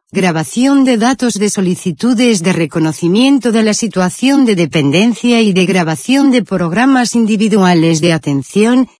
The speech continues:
pias, del Sistema para la Autonomía y Atención a la Dependencia, saad, así como de la emisión y envío de dichas resoluciones. Expediente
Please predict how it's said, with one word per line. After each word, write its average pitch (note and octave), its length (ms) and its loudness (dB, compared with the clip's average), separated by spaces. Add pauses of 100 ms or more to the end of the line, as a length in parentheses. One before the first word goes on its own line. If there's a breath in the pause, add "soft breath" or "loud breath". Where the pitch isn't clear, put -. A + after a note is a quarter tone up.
(100)
pias, F#3+ 460 -2 (180)
del F#3 260 2
Sistema A3+ 560 0
para G#3 240 0
la G3 120 0
Autonomía E3+ 720 0
y F#3+ 160 -2
Atención A#3 640 0
a G#3+ 60 0
la F#3 120 0
Dependencia, F3+ 1000 0 (160)
saad, A3 800 -4 (180)
así A3+ 560 -4
como F#3+ 260 0
de F3+ 100 2
la E3+ 120 2
emisión A#3 720 0
y F#3 180 0
envío A3+ 460 2
de G3+ 180 0
dichas B3+ 440 0
resoluciones. G3+ 1300 -2 (220)
Expediente F3+ 1080 0